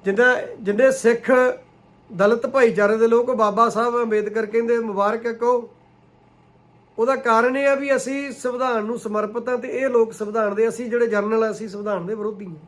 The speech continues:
ਸਾਡੀਆਂ ਕੁਛ ਮੰਗਾਂ ਹੈ, ਅਸੀਂ ਵਿਰੋਧੀ ਨਹੀਂ ਹਾਂ। ਸਾਨੂੰ ਕੁਛ ਥਾਵਾਂ ਤੇ ਪੀੜਿਆ ਗਿਆ, ਕੋਈ ਜਨਰਲ ਨਾਂ ਦੇ ਹੀ ਜਨਰਲ ਹੈ, ਉਹਨਾਂ ਦੀ ਹਾਲਤ ਦਲਿਤਾਂ ਤੋਂ ਵੀ ਮਾੜੀ ਆ।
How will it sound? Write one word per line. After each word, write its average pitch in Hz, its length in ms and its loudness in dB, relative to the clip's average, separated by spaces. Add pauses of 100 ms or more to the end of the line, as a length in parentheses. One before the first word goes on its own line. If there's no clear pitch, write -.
(1600)
ਸਾਡੀਆਂ 233 460 2
ਕੁਛ 277 320 -2
ਮੰਗਾਂ 233 480 0
ਹੈ, - 260 -4 (500)
ਅਸੀਂ 214 180 -8
ਵਿਰੋਧੀ 220 360 -2
ਨਹੀਂ 262 200 -2
ਹਾਂ। 233 180 0
ਸਾਨੂੰ 214 360 -4
ਕੁਛ 226 320 -4
ਥਾਵਾਂ 214 260 -2
ਤੇ 226 120 -2
ਪੀੜਿਆ 220 440 2
ਗਿਆ, 208 160 -2
ਕੋਈ 262 200 -6
ਜਨਰਲ 208 540 0 (400)
ਨਾਂ 180 340 4
ਦੇ 262 120 2
ਹੀ 247 180 0
ਜਨਰਲ 185 360 0
ਹੈ, 214 260 -6 (3250)
ਉਹਨਾਂ 226 240 2
ਦੀ 226 120 2
ਹਾਲਤ 185 320 2
ਦਲਿਤਾਂ 208 460 -2
ਤੋਂ 208 240 -4
ਵੀ 226 100 -6
ਮਾੜੀ 160 360 -8
ਆ। 160 40 -20